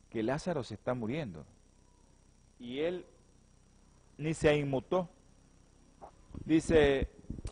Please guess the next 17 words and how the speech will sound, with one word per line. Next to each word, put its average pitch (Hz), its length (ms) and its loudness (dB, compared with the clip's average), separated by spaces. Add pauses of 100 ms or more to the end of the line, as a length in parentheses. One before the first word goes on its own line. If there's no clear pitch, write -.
(160)
"No, 180 340 -8
eso, 180 300 -8 (600)
Lázaro 165 440 -2
no 156 100 -6
se 165 100 -8
está 165 140 -6
muriendo, 127 420 -2
esa 113 160 -4
enfermedad 139 440 0
no 139 100 0
es 135 80 0
de 135 120 0
muerte". 104 440 -2 (1200)
Y 151 120 0
se 160 180 0
quedó 165 220 0
ahí, 262 280 -4